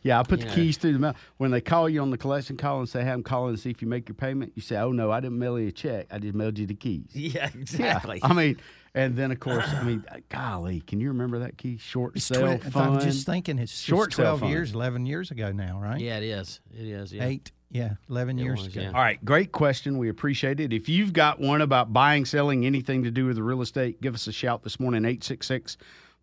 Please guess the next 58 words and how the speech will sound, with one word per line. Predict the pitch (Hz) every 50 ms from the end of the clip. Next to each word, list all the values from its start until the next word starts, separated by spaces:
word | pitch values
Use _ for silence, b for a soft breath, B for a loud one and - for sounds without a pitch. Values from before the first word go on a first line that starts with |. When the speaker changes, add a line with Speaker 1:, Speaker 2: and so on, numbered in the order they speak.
| _
Speaker 1:
four | - 202 240 262 254
four | - - 196 160 151 147
two, | - - 147 143 143 151
seven | - - - 120 117 117 123 120 120 120 107
five | - 120 120 117 117 117 113 -
five | - 117 - - 110 -
three. | - 117 127 160 180
And, | 147 110
of | -
course, | - 123 107 -
you | - -
can | - 107
always | 107 110 107 104 95 -
hit | 117 107
us | 104 - -
up | 107 98 -
on | 101 98
the | 92
text | - - 113 - -
line | 117 110 104 98
at | 90 - -
seven | - - 135 127 120 120 107 101 - B B B B B B
one | - 107 117 123 120 113 107 101 92 76 b b b b _
three | - - 120 117 113
oh | 110 107
seven. | 101 - - 123 120 117 113 107
That's | 107 101 -
seven | - - 127 127 123 117 110 110
one | 113 117 117 113 -
three | - - 117 113 113
oh | 113 107
seven. | - - 131 123 120 123 117
So, | 107 - 123 110 110 107 104
uh, | 101 95 90 87 b b b b b b b b -
we | 117
got | 120 110
a | 92
couple | - - 143 - 120 113
of | 110
minutes | 117 127 131 110 -
before | - 110 101 - 113 113
our | 104 101
bottom | 92 87 110 113 120 113 107 110
of | 104
the | 104 107
hour | 110 107 101
break. | 98 101 131 131 110 -
Let's | 110 101 -
talk | - - - 151 139 - 131
a |
little | 120 113 120 139 160 180
bit | 147 117 110 107
about | 107 101 107 101 - -
the | 104 92
numbers, | 101 110 120 127 113 107 98 -
Keith. | - - 110 104 98 -
I | 110
know, | 107 113 110 101 95